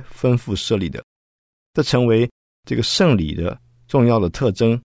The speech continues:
因此在新约圣经里面，我们看见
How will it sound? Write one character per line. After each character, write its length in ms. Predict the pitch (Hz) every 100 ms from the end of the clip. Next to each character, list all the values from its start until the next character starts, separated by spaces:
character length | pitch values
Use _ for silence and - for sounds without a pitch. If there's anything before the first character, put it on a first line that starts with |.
| _ _ _ _ _ _ _ _ _
因 140 | - 170
此 160 | -
在 140 | 110 123
新 220 | - 175
约 120 | 175
圣 220 | 165 160 135
经 120 | 135
里 60 | 92
面， 240 | 90 87 - _ _ -
我 80 |
们 80 | 101
看 200 | 113 131
见 200 | 113 101